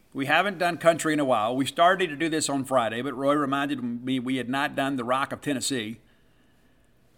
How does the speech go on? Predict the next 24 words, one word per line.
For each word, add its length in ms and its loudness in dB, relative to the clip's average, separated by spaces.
I 60 -4
guess 240 2
we 100 0
could 140 -4
do 100 0
the 100 -2
Rock 260 0
of 80 -2
Mississippi 560 -2
one 180 -4
day 120 -2
this 180 -12
week, 400 -8
and 160 0
we 80 0
will." 360 0
Rock 280 6
of 60 -12
Tennessee 340 4
list 240 2
was 80 0
a 40 -2
good 140 2
one. 140 0